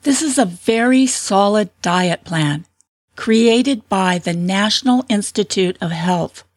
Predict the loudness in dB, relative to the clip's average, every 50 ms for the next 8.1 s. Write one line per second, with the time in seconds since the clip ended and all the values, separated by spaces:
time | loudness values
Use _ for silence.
0 | _ -2 0 0 2 0 0 0 0 2 2 2 2 2 2 2 2 0 0 0
1 | 0 0 2 2 4 4 4 4 4 4 4 2 2 0 0 0 0 0 2 0
2 | 0 0 0 -4 -4 -4 -4 -4 -4 -4 -4 -6 -12 -16 -18 _ _ _ _ _
3 | _ _ _ _ _ _ _ _ _ _ _ _ _ _ _ _ _ _ _ _
4 | 0 0 0 0 0 2 2 2 2 0 -2 -4 -4 -4 -2 -2 -2 -2 -2 0
5 | 0 0 0 2 2 0 -2 0 -2 -4 -4 -4 -4 -2 0 0 2 2 2 0
6 | -2 -4 -10 -14 -6 0 0 0 2 2 2 2 2 2 0 -4 -8 _ -10 -6
7 | -2 0 0 0 0 0 -2 -2 -2 0 0 0 0 -2 -2 -2 -2 -4 -4 -8
8 | -12 -20